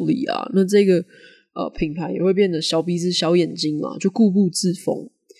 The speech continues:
所以你看彩香就是这样啊，他那一套的传统经营啊，他就是有点像是跟邻居把闹。为什么？因为他只想做生意，哦，他只想做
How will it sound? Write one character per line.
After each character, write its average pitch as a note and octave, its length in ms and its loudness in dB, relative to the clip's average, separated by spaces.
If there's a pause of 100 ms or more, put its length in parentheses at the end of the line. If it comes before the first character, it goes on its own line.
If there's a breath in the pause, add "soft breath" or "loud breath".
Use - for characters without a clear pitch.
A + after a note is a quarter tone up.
(280 soft breath)
所 D#4+ 120 2
以 D#4 40 6
你 A3+ 80 4
看 B3 220 4
彩 - 180 -4
香 F#3 220 2
就 F#3+ 80 4
是 F3+ 160 2
这 E3+ 120 2
样 E3 180 0
啊， - 120 -8
他 G#3+ 140 4
那 A3 260 4
一 G#3+ 60 0
套 F#3 320 4
的 E3 340 2
传 E3+ 300 0
统 E3+ 240 2
经 F#3 260 0
营 E3 200 -2
啊， - 100 -10 (560)
他 A3 100 -2
就 A3+ 80 2
是 A3+ 240 2
有 F#3+ 160 4
点 A3 180 2
像 A3 220 2
是 G#3+ 120 2
跟 G3+ 400 2
邻 F3 200 2
居 G#3 160 4
把 - 320 0
闹。 F3+ 340 -2 (140)
为 A#3 160 2
什 F3+ 80 -2
么？ E3+ 100 -2
因 C4 80 4
为 C#4+ 80 2
他 - 60 -
只 G3 180 -2
想 F#3+ 240 0
做 E3+ 220 2
生 - 260 0 (100)
意， F3 280 -12 (400)
哦， - 160 -10
他 A#3 120 0
只 F#3+ 220 -4
想 F#3+ 240 0
做 F3+ 180 2